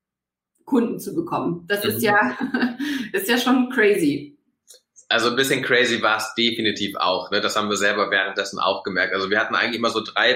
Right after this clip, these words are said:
Speaker 2: Planungshorizonte, ne? So die grobe Planung, man wusste, man will Richtung Asien und hat schon mal angefangen zu gucken. Ähm, dann der konkretere, dass man wusste, okay, wir werden in dem und dem Land sein, ungefähr in dem Zeitrahmen.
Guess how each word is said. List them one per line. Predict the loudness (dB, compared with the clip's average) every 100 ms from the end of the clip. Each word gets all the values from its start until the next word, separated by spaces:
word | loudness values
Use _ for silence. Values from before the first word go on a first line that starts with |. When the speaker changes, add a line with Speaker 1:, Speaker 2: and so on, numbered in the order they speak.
| 0
Speaker 2:
Planungshorizonte, | -2 0 -2 -4 -6 -6 -4 -4 -4 -4
ne? | -2
So | -2
die | -4 -4
grobe | -2 -2 -2
Planung, | 0 0 0
man | 0 -2 -2
wusste, | -4 -4
man | -2 -2 0
will | 2 4 2 -2 -14 _ -8
Richtung | -8 -4 -2 0
Asien | 2 2 0 0 0 0 -6
und | -8 -4
hat | -4 -4
schon | -2
mal | -2
angefangen | -2 -6 -6
zu | -6 -10
gucken. | -6 -4 -2 -4 -4 -8 -8 -4
Ähm, | 0 2 0 -2 0
dann | 0 0 0
der | -2
konkretere, | -2 -4 0 0 0 0
dass | 0 -2
man | -2
wusste, | -2 -2 -4
okay, | -2 -4
wir | 0
werden | 0 0 0
in |
dem | -2 -2
und | -2
dem | -2 0
Land | -2 -2 -2
sein, | 0 0 0
ungefähr | 0 0 0 0 -2
in | 0
dem | -2 0
Zeitrahmen. | 0 0 0 0 0 0 -6